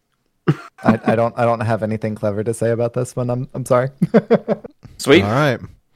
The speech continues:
Speaker 3: Uh, okay, well then we're moving on to Mage.
Speaker 2: I mean, that does help with us not having a ten and a half hour show, so.
Speaker 3: Right.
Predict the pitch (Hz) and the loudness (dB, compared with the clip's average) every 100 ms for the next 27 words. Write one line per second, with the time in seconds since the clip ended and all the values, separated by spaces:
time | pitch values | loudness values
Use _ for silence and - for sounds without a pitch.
0 | _ _ - _ _ _ - 143 151 147 | _ _ -20 _ _ _ -2 2 2 2
1 | 160 180 214 113 120 139 135 131 131 143 | 0 2 0 2 2 2 2 2 2 2
2 | 143 131 127 110 104 92 85 - _ _ | 0 -2 -2 -2 -2 -4 -8 -16 _ _
3 | _ _ _ _ _ - 139 139 120 135 | _ _ _ _ _ 6 6 8 8 6
4 | 131 131 131 113 107 107 113 117 117 107 | 6 4 4 2 2 0 4 4 6 4
5 | 98 101 101 90 87 90 87 98 98 92 | 6 2 2 0 0 0 0 0 -2 -2
6 | - 73 120 _ - - - _ _ _ | -2 -4 -4 _ -10 -10 -10 _ _ _
7 | _ _ _ - 127 127 151 | _ _ _ -10 2 4 4